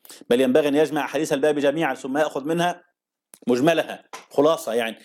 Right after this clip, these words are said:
لكن إحنا بنتكلم الآن، مش بنتكلم في الاستنباط، بنتكلم الآن في مناسبات. المناسبات المفروض يكون الباب مناسب لترجمته،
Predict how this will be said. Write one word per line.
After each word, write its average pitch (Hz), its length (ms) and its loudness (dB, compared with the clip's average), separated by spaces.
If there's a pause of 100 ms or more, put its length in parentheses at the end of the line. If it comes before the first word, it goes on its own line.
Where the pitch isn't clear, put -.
(240)
لكن 175 280 2
إحنا 160 180 -2
بنتكلم 185 360 0
الآن، 196 140 2
مش 185 120 -4
بنتكلم 185 300 -2
في 180 60 -8
الاستنباط، 170 480 -2
بنتكلم 165 300 -2
الآن 175 140 0
في 196 460 -2
مناسبات. 165 640 2 (480)
المناسبات 139 320 2
المفروض 170 200 0
يكون 185 160 0
الباب 180 340 0
مناسب 190 280 0
لترجمته، 185 480 0